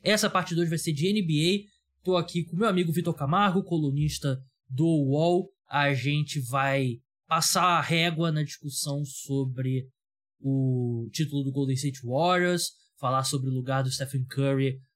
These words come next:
no ranking dos maiores da história. A gente vai, de fato, colocar, eu falei no último podcast, refleti bastante e vou falar novamente. É, depois de pensar bastante, que ali era minutos depois do jogo,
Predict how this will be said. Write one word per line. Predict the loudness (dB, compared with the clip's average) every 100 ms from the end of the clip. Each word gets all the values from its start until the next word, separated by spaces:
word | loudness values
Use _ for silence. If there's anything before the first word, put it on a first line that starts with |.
| _ -4
no | 0 0
ranking | 2 2 0 0
dos | -2 0
maiores | 0 0 0
da | -4
história. | -4 0 0
A |
gente | 0
vai, | 0
de | 0
fato, | -2 2 2 0 -4
colocar, | -4 -2 0 -2 -2 _ _ -4
eu | -2
falei | 2 2
no | 2
último | 0 -2
podcast, | -4 -4 0 2 2 -2 -6 _ -4
refleti | -2 0 -2 0
bastante | 0 -2 -2 0 0 -2 -8 -10 _ _ -2
e | 0
vou | 0 0
falar | 2 4
novamente. | 4 4 2 2 0 -2 -6 -12 _ _
É, | -10 -6 -6 -6 -10 -16 _ -18
depois | -6 -2
de | -2 -4 _ -8
pensar | -4 -2 -2
bastante, | -2 -2
que | -2
ali | 0
era | 2
minutos | 2 0 -2 -6
depois | -8 -6 -8 -8 _ _ -8
do | -4
jogo, | -2 0 0 -2